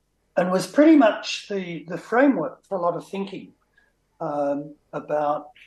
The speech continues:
gender issues gen-, and gender politics, uh, in the time of women's liberation, gay liberation in the seventies. Um, and,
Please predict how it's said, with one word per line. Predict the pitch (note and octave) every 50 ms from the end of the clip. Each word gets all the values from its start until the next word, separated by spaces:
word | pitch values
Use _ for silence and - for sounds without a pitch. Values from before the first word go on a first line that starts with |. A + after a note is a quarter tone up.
| _ _ _ _ _
gender | - - E3+ E3 D#3 C#3+ C#3+
issues | - - E3 D#3+ - - - D#3+ C#3 C3+ -
gen-, | - - D#3+ D#3
and | C#3+ C#3 D3 D3
gender | - D#3+ D3 C#3+ C#3
politics, | - - - D#3+ C#3+ D3 C#3+ C3+ C3 C3+ - - - - - - - -
uh, | - D3 C#3+ C#3+ - -
in | E3+ F3 F3 E3+
the | E3
time | - - - E3+ C#3+ C#3
of | C#3 -
women's | E3+ D#3+ D3+ D3+ C#3 - -
liberation, | D3+ - D3 C#3+ C3 C3 - - - C#3 C3+
gay | C3 C#3 C3 B2
liberation | A#2+ C3 A#2 - F#3 A#3+ B3+ G#3 - - - - - - _ _ - _ _ _ _ _ -
in | E3 D3+ C#3+
the | C#3 C#3
seventies. | - - - - G3+ F3+ D#3 E3+ D#3 C3 - - - - - A3+ - - - - - _ _ _ _ _ _ _ _ _ _ _ _ -
Um, | - D#3+ D#3+ D#3 D3+ D3+ D3+ D#3 D#3 D3+ - _ -
and, | - F#3 E3+ E3 D#3 D#3+ D#3+